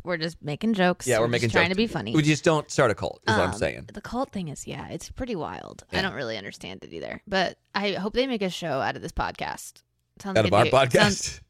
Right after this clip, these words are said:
Speaker 1: well, <laughs> also,
Speaker 2: Oh, yeah.
Speaker 1: yes. But no, this, this one, because it sound, that would make a great show.
Speaker 2: Dude, you know, do you, I was, it was a couple episodes, it was a long time ago that I read a book called The Invisible Man.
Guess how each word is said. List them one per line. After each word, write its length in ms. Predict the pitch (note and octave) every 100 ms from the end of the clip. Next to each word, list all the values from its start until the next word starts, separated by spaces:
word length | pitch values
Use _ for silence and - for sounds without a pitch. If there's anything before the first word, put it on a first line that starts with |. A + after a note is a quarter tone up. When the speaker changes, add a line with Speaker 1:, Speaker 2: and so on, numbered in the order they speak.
| -
Speaker 1:
well, 220 | G3 G#3 A#3 A#3
<laughs> 140 | -
also, 160 | B2+ B2
Speaker 2:
Oh, 40 |
yeah. 280 | G#3 G#3 F#2+ F#2+
Speaker 1:
yes. 140 | - - - -
But 120 | G3+
no, 240 | G#3+ G3 E3+
this, 220 | F3 -
this 180 | D#3+ -
one, 160 | -
because 220 | E3+ E3+
it 60 | D#3
sound, 260 | E3+ F#2+ -
that 60 |
would 80 | F3
make 160 | E3+ E3
a 40 |
great 220 | D#3+ -
show. 300 | - - - - _ - - -
Speaker 2:
Dude, 160 | F#3 D3+
you 80 |
know, 200 | D#3+ G#3+ A3
do 100 | D3
you, 60 | G#3+
I 140 | D#3
was, 140 | E3+ E3+
it 200 | E3 D#3
was 180 | D3+ B2+
a 60 |
couple 280 | - F#3 G3
episodes, 340 | D3+ E3 - C3+
it 60 |
was 160 | B2+ F#2+
a 40 |
long 220 | A2 A#2+ A#2
time 200 | A2+ G2+
ago 220 | F2+ F#2+
that 120 | G2
I 100 | G2+
read 320 | G2 G2+ G2
a 120 | F#2+ G2
book 440 | F2 G2 G2+ - -
called 580 | - G2+ F#2 F2+ F2+ -
The 120 | G#2+
Invisible 340 | G2 G2+ G2
Man. 400 | F#2 F2 F#2+ C3